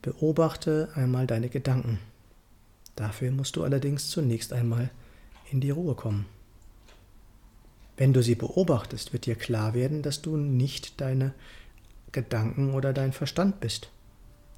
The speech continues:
Denn was du beobachtest, kannst du ja nicht sein. Mach dir keine Gedanken darüber, wenn du deine Gedanken nicht kontrollieren kannst. Das können nur die wenigsten. Und auch ich bin noch meilenweit davon entfernt.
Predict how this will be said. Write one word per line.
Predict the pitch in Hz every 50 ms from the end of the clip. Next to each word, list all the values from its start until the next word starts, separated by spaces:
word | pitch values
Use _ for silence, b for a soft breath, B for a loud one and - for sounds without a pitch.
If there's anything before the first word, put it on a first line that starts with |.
| - - -
Denn | 131 120 117
was | 120 120 -
du | - 123 113
beobachtest, | 110 110 110 - - 147 135 123 113 117 110 107 - - - 156 - - -
kannst | - - 143 - - -
du | 160
ja | 156 151 143
nicht | 151 147 147 -
sein. | - 156 143 120 104 104 - - - - - - - - - - - - - - - - - B B B B B B B B B B B B B
Mach | - 170 139
dir | - 196 185
keine | - 180 185 190 175
Gedanken | - 160 - 139 147 185 190 147
darüber, | 127 123 117 131 120 123 117
wenn | 117 120
du | 120 123
deine | 117 120 117 117
Gedanken | 113 - 117 113 127 131 165 151 131 123
nicht | 123 117 -
kontrollieren | - - 117 113 - - 113 120 147 151 147
kannst. | 143 - 120 113 - - - B B B B B B B B B B B - - -
Das | - 156 - - -
können | - 151 143 143 143 143 143 160 185 175 160
nur | 139 127 123
die | 131 143 135 117
wenigsten. | 123 127 117 107 - - - - 110 - - - - - - - - - - - - - - - - - -
Und | - 127 -
auch | - 113 -
ich | - 123 107 - -
bin | - 120 120
noch | 120 123 -
meilenweit | 117 110 107 107 107 110 107 107 104 101 101 110
davon | 113 110 - 123
entfernt. | 123 127 143 139 - - 139 120 113 -